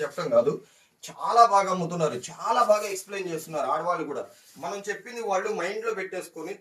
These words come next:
చక్కగా ఎక్స్‌ప్లెయిన్ చేస్తున్నారు ప్రతి శారీ కూడా. ఇదిగోండి చూడండి, శారీ అంతా కూడా కంప్లీట్‌గా ఇట్లా ఎంత బాగుందో చూడండి, పళ్ళు కానీ శారీ కానీ. మీకు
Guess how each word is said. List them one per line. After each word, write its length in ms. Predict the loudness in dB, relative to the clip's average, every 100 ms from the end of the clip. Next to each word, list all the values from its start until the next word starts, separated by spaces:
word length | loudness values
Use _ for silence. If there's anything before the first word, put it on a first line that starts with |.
| -16
చక్కగా 480 | -18 _ _ -4 -2 -4
ఎక్స్‌ప్లెయిన్ 360 | -6 -6 -6 -6
చేస్తున్నారు 400 | -8 -6 -6 -6 -10
ప్రతి 240 | -12 -12 -6
శారీ 240 | -4 -4 -6 -8
కూడా. 140 | -8 -10 _ _ _
ఇదిగోండి 300 | 2 4 4 4
చూడండి, 280 | 4 6 4 4
శారీ 180 | 2 2 0
అంతా 120 | -4
కూడా 120 | -6 -6 -6
కంప్లీట్‌గా 560 | -8 -10 -8 -6 -4 -6
ఇట్లా 180 | -6 -8 -8 _ _ _ _ -10
ఎంత 120 | -4 2
బాగుందో 280 | 4 4 0 0
చూడండి, 320 | 0 2 -2 2
పళ్ళు 300 | 2 4 2 2 0
కానీ 220 | -2 -2 0
శారీ 220 | 2 2 2
కానీ. 140 | 2 0 -8 _ 0 4
మీకు 160 | 6